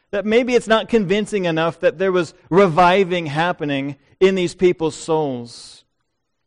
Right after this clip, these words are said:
So chapter fifteen actually continues, uh, with another important element of revival that I, I mentioned earlier as a respon-, is a response to truth,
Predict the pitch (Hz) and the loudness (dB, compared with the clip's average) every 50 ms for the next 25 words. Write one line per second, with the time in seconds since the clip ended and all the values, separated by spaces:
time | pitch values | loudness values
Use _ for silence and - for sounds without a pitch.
0 | _ _ - - 220 214 - - 254 277 - 233 190 - - 254 285 - - - | _ _ 0 0 2 2 2 2 0 2 0 -2 -2 -2 -2 -2 -2 -2 -2 -2
1 | 190 175 175 185 185 - 202 196 190 - 220 214 - - 214 254 254 185 156 151 | -2 0 -2 -4 -4 -2 -4 -4 -2 -4 -4 -4 -2 -2 -2 -2 -2 -2 -4 -6
2 | 165 175 170 170 165 160 _ - - 190 196 190 214 185 196 226 226 220 202 185 | -6 -6 -4 -4 -6 -6 _ -2 0 0 2 2 2 0 2 4 4 2 2 0
3 | 185 175 - - 208 214 185 185 170 - 165 190 214 220 185 156 143 143 151 160 | -4 -4 0 2 2 2 2 -2 -4 -2 0 2 2 2 0 -2 -4 -6 -6 -10
4 | - - _ _ _ _ _ - 175 175 175 160 180 185 156 151 160 151 156 175 | -16 -20 _ _ _ _ _ 2 4 4 4 4 2 0 2 2 2 0 0 -2
5 | 170 139 127 123 120 117 117 _ _ _ _ _ _ _ _ _ _ _ _ _ | -4 -6 -8 -8 -8 -10 -14 _ _ _ _ _ _ _ _ _ _ _ _ _
6 | _ _ _ _ _ _ - 147 165 156 170 170 165 160 160 160 - 165 160 170 | _ _ _ _ _ _ -4 0 0 2 2 2 0 0 0 -2 -2 -4 -4 -4
7 | 185 180 185 165 156 - 165 175 180 170 156 147 139 127 143 131 - - - 156 | -4 -4 -6 -6 -4 -2 -2 0 0 0 0 0 -2 -4 -6 -12 -14 -10 -8 -6
8 | 151 151 - 170 147 151 143 151 139 - - 180 170 170 151 - - 127 - - | -6 -6 -6 -8 -8 -6 -6 -6 -6 -6 -4 -4 -4 -4 -6 -12 -16 -20 -20 -12
9 | - - 202 170 131 - _ _ _ | -6 -4 -4 -4 -4 -8 _ _ _